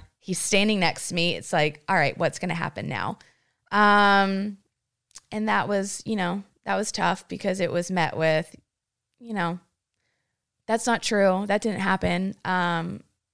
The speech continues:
your friend's crazy." And I'm like, I, I don't know. And it was the worst timing ever, 'cause I had to go do a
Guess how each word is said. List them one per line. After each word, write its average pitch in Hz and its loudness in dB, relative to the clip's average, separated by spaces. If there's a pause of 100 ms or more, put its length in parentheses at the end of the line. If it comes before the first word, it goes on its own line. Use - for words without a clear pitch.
(120)
your 220 -12
friend's 202 -6
crazy." 190 -2 (680)
And 208 -8
I'm 208 -4
like, 98 -6 (1120)
I, 254 6
I 277 6
don't 311 4
know. 247 4
And 262 0 (280)
it 247 2
was 269 4
the 262 6
worst 349 6
timing 269 6
ever, 220 6
'cause 226 2
I 220 6
had 247 4
to 254 0
go 233 4
do 233 4
a 170 4